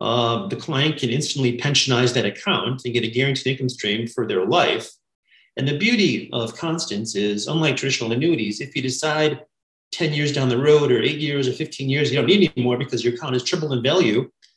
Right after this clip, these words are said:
um, you're not gonna outlive your assets, you can cancel it, walk away without tax impact or surrender charge.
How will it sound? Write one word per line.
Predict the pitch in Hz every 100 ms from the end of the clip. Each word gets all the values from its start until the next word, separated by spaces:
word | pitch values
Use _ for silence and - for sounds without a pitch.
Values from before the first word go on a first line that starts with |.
| _ _ _ -
um, | 123 123 123 120
you're | 131
not | 143 160
gonna | 156 131
outlive | 120 139 139 151 131
your | 131 123
assets, | 170 175 98 104 - -
you | 156
can | 170 185
cancel | 214 220 220 113
it, | 98
walk | 151 147
away | 131 135 127
without | 120 120 131 117 - -
tax | 180 156 -
impact | 151 151 156 139 135 -
or | 101 101 101 95 - _ _ -
surrender | - 113 156 165
charge. | 151 156 139 135 127